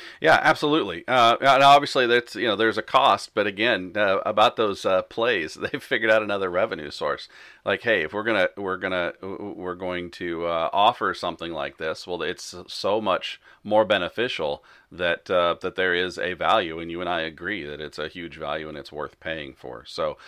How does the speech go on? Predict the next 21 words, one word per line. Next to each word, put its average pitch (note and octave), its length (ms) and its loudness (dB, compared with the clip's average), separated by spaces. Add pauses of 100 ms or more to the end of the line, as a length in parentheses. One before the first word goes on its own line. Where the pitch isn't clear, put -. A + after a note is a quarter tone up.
(280)
uh, G#2 140 4
pretty G3+ 220 0
cool D#3+ 180 4
stuff, - 380 4
right? G2+ 240 2
Because, G2 420 -6
uh, F#2 100 2
we F#2 120 -6
wanna G2+ 220 -4
make F#2+ 180 -6
sure G2 180 -6
we F#2 140 -6
know F2 200 -4
the E2 100 -8
folks E2+ 320 -4
that F2 100 -8
are E2+ 60 -6
using D#2+ 340 -10
our D#2+ 100 -8
services E2+ 560 -8
and, D2+ 180 -14